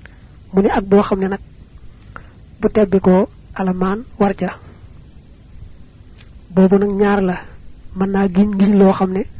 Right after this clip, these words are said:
dañuy jàpp ne ci wax dëgg la nekk, ba moom mi tebbi ko, te loolu mooy bu ne, "Duma nangam," mbaa, "Nangam du nangam." Bu ne woon,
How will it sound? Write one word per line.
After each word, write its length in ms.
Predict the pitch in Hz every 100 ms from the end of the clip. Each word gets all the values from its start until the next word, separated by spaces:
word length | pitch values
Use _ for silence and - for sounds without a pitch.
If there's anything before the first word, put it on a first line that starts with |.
| - - - - - - -
dañuy 200 | 185 196
jàpp 220 | 202 -
ne 120 | 190 185
ci 80 | 214
wax 220 | 214 -
dëgg 220 | 185 196
la 140 | 185 190
nekk, 260 | 196 - - - - - - - - - - - - - 190
ba 80 | 208
moom 140 | 202
mi 100 | 202
tebbi 260 | 226 185 185
ko, 180 | 180 - -
te 80 | -
loolu 200 | 202 202
mooy 160 | 202 202
bu 100 | 208
ne, 240 | 196 202 - - - - - - - - - - - - - -
"Duma 220 | 185 196
nangam," 360 | 202 202 175 170 - - - - - - - - - - - - - - - - - - -
mbaa, 300 | 190 190 - - -
"Nangam 380 | 196 208 190 180
du 60 | 208
nangam." 320 | 196 196 170 - - - - - - - - - - - - - - - - - - - - - - -
Bu 80 | 180
ne 80 | 190
woon, 280 | 202 190